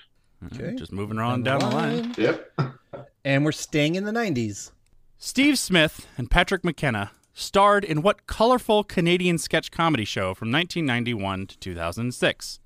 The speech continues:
Speaker 1: If the women don't find you handsome, they should at least find you handy.
Speaker 3: Oh my goodness. No. No, it's not coming to me. Crap. I had, oh crap. I know this one too. It's on the tip of my tongue.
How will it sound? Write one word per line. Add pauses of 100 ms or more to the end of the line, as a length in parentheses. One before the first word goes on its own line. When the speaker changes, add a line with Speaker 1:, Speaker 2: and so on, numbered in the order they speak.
(240)
Speaker 1:
If
the
women
don't
find
you
handsome, (240)
they
should
at
least
find
you
handy. (800)
Speaker 3:
Oh
my
goodness. (120)
No. (1120)
No,
it's
not
coming
to
me.
Crap. (100)
I
had, (480)
oh
crap. (1040)
I
know
this
one
too.
It's
on
the
tip
of
my
tongue.